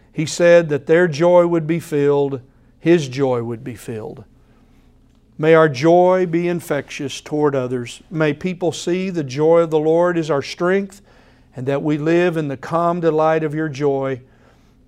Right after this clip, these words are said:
And may it have a profound impact on those who are lost and without Christ,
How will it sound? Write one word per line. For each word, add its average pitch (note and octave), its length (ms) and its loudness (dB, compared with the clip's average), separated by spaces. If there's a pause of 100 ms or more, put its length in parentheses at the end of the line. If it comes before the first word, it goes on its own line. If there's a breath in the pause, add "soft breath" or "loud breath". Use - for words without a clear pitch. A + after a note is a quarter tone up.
And B2 120 -12
may F3+ 240 4
it F#3 280 -2
have E3 340 0
a C3+ 200 -4 (240)
profound F#3+ 720 2
impact C#3+ 580 -4
on C3 180 -6
those F3+ 440 2
who D3+ 120 -4
are C3 80 -2
lost D#3+ 520 2
and C#3 100 -6
without C#3 340 -4
Christ, B2+ 560 -8